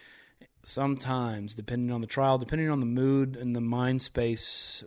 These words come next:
spiritually I am, man, a trial can seem like I am suffocating underwater.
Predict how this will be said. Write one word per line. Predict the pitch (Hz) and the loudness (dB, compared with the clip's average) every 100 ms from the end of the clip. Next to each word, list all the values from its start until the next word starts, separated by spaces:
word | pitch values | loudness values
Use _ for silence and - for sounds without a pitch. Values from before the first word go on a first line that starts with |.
| - | -12
spiritually | - - 135 131 151 143 | -8 4 4 4 0 0
I | 139 | 0
am, | 143 147 143 - - - - - - _ - | 2 0 -2 -6 -20 -20 -20 -20 -20 _ -6
man, | 120 113 107 110 | -4 -4 -4 -6
a | |
trial | - - 131 127 127 127 123 117 | -6 -4 -2 0 2 2 0 -2
can | - 113 | -6 -8
seem | - - 120 120 117 117 113 | -6 -4 -4 -4 -6 -10 -12
like | 110 - 117 | -12 -12 -12
I | 117 113 | -10 -8
am | 107 104 | -8 -8
suffocating | - - - 110 117 - 117 110 107 110 | -6 -6 -6 -8 -12 -8 -8 -6 -8 -10
underwater. | 104 101 101 101 98 | -12 -14 -16 -14 -14